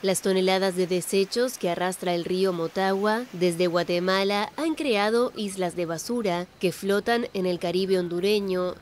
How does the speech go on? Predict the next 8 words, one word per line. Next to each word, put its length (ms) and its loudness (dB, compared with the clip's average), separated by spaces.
según 320 0
denuncias 520 0
reiteradas 600 -2
de 60 -4
autoridades 840 0
y 120 -2
activistas 640 -6
locales. 760 -2